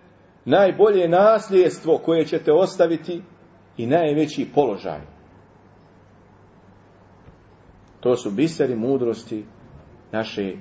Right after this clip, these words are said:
nauke. Možda neko ovdje ima koji će sutra,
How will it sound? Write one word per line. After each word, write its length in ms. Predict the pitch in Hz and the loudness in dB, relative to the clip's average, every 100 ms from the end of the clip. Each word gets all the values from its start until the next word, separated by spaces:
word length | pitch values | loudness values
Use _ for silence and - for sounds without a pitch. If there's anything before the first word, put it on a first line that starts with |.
| - | -16
nauke. 460 | 92 92 - - - - - - _ - - - - - _ _ - - - - _ _ - - - - - - - - - - - - - - - - - | -16 -16 -20 -20 -20 -20 -20 -20 _ -20 -20 -20 -20 -20 _ _ -20 -20 -20 -20 _ _ -20 -20 -20 -20 -20 -20 -20 -20 -20 -20 -20 -20 -20 -20 -20 -18 0
Možda 400 | 143 269 202 262 | 6 6 6 6
neko 280 | 269 - 247 | 6 4 4
ovdje 600 | 247 262 269 208 233 226 | 6 6 4 0 -4 -2
ima 360 | 240 233 214 220 - - - - - - - - - - - - - | 2 2 2 -4 -18 -20 -20 -20 -20 -20 -20 -20 -20 -20 -20 -12 4
koji 260 | 185 208 | 4 4
će 180 | 196 220 | 0 0
sutra, 580 | - 262 269 220 175 | 0 -2 0 4 2